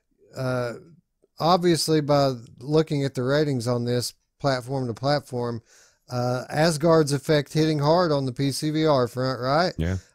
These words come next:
Speaker 1: Uh, but if you're a Quest player or a P S V R player, something like this could ha-, hold a lot of value, and it doesn't mean necessarily that those are bad platforms or that this is a bad game.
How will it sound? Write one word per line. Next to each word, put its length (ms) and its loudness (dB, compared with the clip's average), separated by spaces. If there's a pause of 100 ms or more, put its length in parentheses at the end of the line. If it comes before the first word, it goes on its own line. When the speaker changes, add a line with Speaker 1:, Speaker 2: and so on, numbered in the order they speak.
(100)
Speaker 1:
Uh, 400 0
but 280 2
if 160 2
you're 220 4
a 60 2
Quest 420 0
player 500 -4 (320)
or 240 0
a 60 2
P 280 0
S 200 2
V 160 0
R 180 0
player, 480 -6 (340)
something 400 0
like 240 4
this 240 0
could 180 2
ha-, 200 4
hold 500 0
a 60 2
lot 200 4
of 60 -2
value, 340 2
and 100 0
it 100 -6
doesn't 340 0
mean 220 0
necessarily 720 -2 (420)
that 200 -2
those 240 2
are 60 2
bad 280 0
platforms 640 -2
or 160 -4
that 220 -4 (160)
this 180 -4
is 140 -6
a 40 -4
bad 360 -2
game. 360 -2